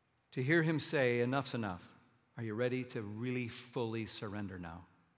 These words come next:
and stop fighting me? Are you gonna trust me with everything and everyone,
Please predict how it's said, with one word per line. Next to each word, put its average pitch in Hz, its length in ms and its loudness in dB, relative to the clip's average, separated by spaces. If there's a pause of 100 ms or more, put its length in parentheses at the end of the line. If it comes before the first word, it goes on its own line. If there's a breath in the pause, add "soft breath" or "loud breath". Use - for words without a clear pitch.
(320)
and 98 100 -12
stop 104 220 -6
fighting - 360 -10
me? 107 120 -14 (1120)
Are 104 60 -10
you 107 80 -8
gonna 107 180 -6
trust - 360 -6
me 104 100 -10
with 92 140 -12
everything 101 560 -6
and 90 100 -8
everyone, 98 460 -12